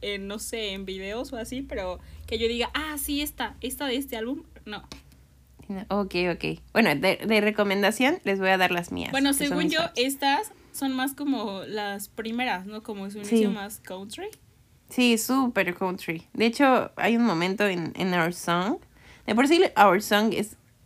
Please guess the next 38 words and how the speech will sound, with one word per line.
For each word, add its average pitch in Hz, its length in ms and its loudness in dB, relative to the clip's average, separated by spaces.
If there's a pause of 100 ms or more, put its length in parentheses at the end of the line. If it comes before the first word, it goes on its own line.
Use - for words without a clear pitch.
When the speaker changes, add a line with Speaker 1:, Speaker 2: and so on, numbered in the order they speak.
(240)
Speaker 2:
country 214 440 2
lo 175 200 0
que - 120 -4
le - 160 -8
sigue, 202 420 0
pero 220 200 4
hay 220 120 4
un 262 80 4
momento 190 340 2
en 214 100 2
el 165 120 0
que 160 80 -2
neta 175 360 2
hace 175 400 0 (960)
"When 190 240 0
you 175 100 0
talk 208 360 0
real 196 680 2
slow", 196 500 4 (220)
Speaker 1:
<laughs> 339 240 -2
Speaker 2:
o 202 40 8
algo 220 260 8
así, 233 440 4
y 226 100 2
neta 226 200 4
dices, 214 360 0 (140)
"Damn, 208 520 6 (500)
Speaker 1:
<laughs> - 520 -20
Speaker 2:
sí 240 200 2
es 226 80 4
vaquera". 180 400 -2 (440)
Speaker 1:
Sí 208 60 4
Speaker 2:
O 247 60 12
Speaker 1:
es 262 80 12
Speaker 2:
algo 233 160 6
Speaker 1:
vaquera. 403 300 10
Speaker 2:
así, 294 260 6 (420)
pero, 269 640 8